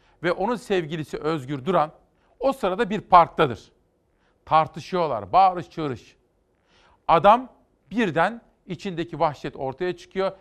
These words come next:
ve kadını dövmeye başlıyor. Yani kadına şiddet. O sırada kütüphaneden çıkmış,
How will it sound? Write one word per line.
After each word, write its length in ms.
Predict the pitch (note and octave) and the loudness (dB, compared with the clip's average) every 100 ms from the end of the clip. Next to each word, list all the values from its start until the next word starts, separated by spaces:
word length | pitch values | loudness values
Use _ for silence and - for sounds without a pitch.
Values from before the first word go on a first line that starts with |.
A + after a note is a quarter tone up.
| - | -10
ve 60 | D#3 | -4
kadını 400 | F#3 D#3 D#3+ C#3 | -2 -2 -4 -4
dövmeye 340 | C#3 C3 A#2+ | -4 -4 -6
başlıyor. 280 | G#2 - C3 | -6 -6 -4
Yani 140 | C3 | -4
kadına 340 | - D#3+ E3+ D3 | -2 -4 -4 -6
şiddet. 380 | - - G2+ - _ _ _ _ _ _ _ _ _ _ _ _ _ _ _ - | -10 -12 -14 -14 _ _ _ _ _ _ _ _ _ _ _ _ _ _ _ -2
O 140 | B3 | -2
sırada 580 | - D4 B3 C3+ B2 - _ _ _ _ | 0 2 2 4 -2 -2 _ _ _ _
kütüphaneden 800 | G3 - G3 G#3 G3+ F#3+ A3 G3 | -10 -8 2 2 2 0 -2 -4
çıkmış, 600 | - F3 A#2+ C3+ G#3 - | -10 -14 -10 -10 -10 -18